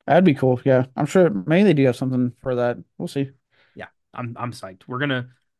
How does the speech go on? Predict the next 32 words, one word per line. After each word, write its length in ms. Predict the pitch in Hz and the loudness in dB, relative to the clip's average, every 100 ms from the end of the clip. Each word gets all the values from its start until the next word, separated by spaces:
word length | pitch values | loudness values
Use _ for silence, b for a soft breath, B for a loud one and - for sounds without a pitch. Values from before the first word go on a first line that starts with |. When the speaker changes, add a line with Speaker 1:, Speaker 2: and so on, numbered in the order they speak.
| - | -4
Speaker 2:
I 40 | |
know 120 | 151 175 | -2 0
we 80 | |
mentioned 260 | 160 147 151 | 0 -2 -6
this 80 | 127 | -10
before 280 | 123 131 123 | -10 -8 -6
on 100 | 117 | -6
one 100 | 120 | -8
of 100 | 113 | -6
our 100 | 110 | -8
shows, 200 | 120 107 | -10 -12
but 100 | 110 | -10
we 120 | 117 | -8
are 120 | 110 | -8
definitely 380 | 98 113 - 113 | -8 -10 -10 -14
gonna 80 | 104 | -14
do 80 | 104 | -14
some, 340 | - 101 104 _ - | -16 -18 -18 _ -20
some, 160 | 101 - | -20 -20
a, 100 | 110 98 _ _ - | -20 -20 _ _ -20
a 80 | 107 | -18
big 320 | 98 110 101 | -14 -14 -12
Beetlejuice 540 | 107 98 98 104 95 - | -14 -12 -14 -16 -16 -14
thing 260 | 101 95 | -16 -14
on 140 | 95 90 | -16 -18
the, 80 | - - | -20 -20
on 100 | 104 | -18
the 60 | 98 | -16
podcast 480 | 95 95 104 90 - | -16 -16 -18 -20 -18
for 140 | 101 | -20
that. 200 | 90 85 _ _ _ _ _ _ _ | -20 -20 _ _ _ _ _ _ _
Uh, 260 | 101 95 | -16 -16